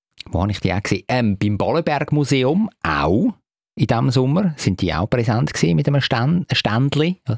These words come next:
also mit einem Shop. Also die sind offenbar da, äh, big,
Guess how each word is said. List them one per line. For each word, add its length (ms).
also 200
mit 140
einem 140
Shop. 280
Also 200
die 140
sind 180
offenbar 400
da, 320
äh, 60
big, 420